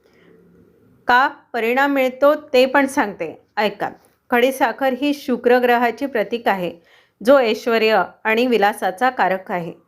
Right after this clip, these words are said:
तर खोबरे हे चंद्राचे प्रतीक आहे, जे मनशांती देते.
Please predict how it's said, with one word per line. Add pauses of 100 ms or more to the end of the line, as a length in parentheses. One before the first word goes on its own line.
(320)
तर (220)
खोबरे
हे
चंद्राचे
प्रतीक
आहे, (380)
जे (260)
मनशांती
देते.